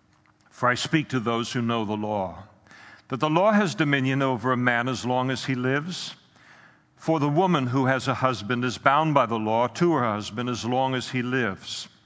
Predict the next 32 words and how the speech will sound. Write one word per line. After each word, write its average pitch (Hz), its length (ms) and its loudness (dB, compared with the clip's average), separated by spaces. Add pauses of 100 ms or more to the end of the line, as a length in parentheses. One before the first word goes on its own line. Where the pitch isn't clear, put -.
(100)
But 151 140 2
if 170 120 -2
the 190 80 0
husband 156 440 0
dies, 117 640 2 (320)
she - 180 0
is 135 180 0
released 127 460 0
from 131 160 -2
the 120 100 0
law 117 240 2
of 110 100 -4
her 123 100 -2
husband. 101 580 -4 (720)
And 131 140 -2
so 165 220 2
then, 156 360 0
if, - 460 -2 (400)
while 139 240 6
her 135 160 2
husband 131 500 0
lives, 156 300 2
she - 180 -2
marries 131 380 2
another 123 360 0
man, 113 360 0
she - 160 -6
will 123 100 0
be 117 160 -2
called 123 320 -2
an 131 140 -2
adulteress. 123 880 -4